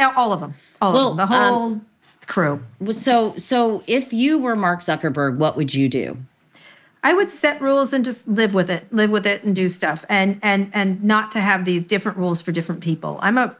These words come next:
Speaker 1: firm believer in the fourteenth Amendment, equal li-, rights under the law. And so if you have a thing about incitement of violence,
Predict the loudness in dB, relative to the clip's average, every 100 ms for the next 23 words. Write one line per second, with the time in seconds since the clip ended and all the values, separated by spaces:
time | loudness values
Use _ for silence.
0 | _ -4 -2 0 0 2 0 -2 -2 -4
1 | -4 -4 -2 0 -2 -4 -6 -4 -2 -4
2 | -2 -2 -2 -2 -2 -2 -2 0 -2 -4
3 | -12 -20 -6 -2 0 0 2 2 2 0
4 | -2 -2 0 0 0 0 -2 0 -2 -2
5 | -2 0 0 -2 -8